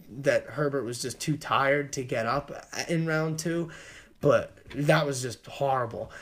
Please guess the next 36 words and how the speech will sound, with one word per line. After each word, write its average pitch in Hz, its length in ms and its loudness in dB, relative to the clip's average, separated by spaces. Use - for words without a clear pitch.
Herbert 180 340 8
Burns 165 280 2
looked 135 160 -2
really 175 280 8
good 131 200 0
in 127 80 -4
the 127 80 -4
beginning 131 400 -2
of 117 60 -2
the 117 60 -6
first 156 360 2
round, 123 240 0
almost 139 320 2
submitting 139 440 0
Bill 127 180 -2
Algeo 123 500 -2
a 113 60 -8
couple 156 260 0
times, 123 420 -8
but 131 260 6
once 160 240 0
Bill 156 200 0
Algeo 147 420 2
was 131 120 -2
able 135 200 2
to 131 80 -2
reverse 127 380 -2
the 127 100 -8
position 135 460 -2
and 127 120 -6
get 135 140 4
on 123 160 -4
top 131 300 -2
in 143 100 -8
half 131 340 -2
guard, 147 340 2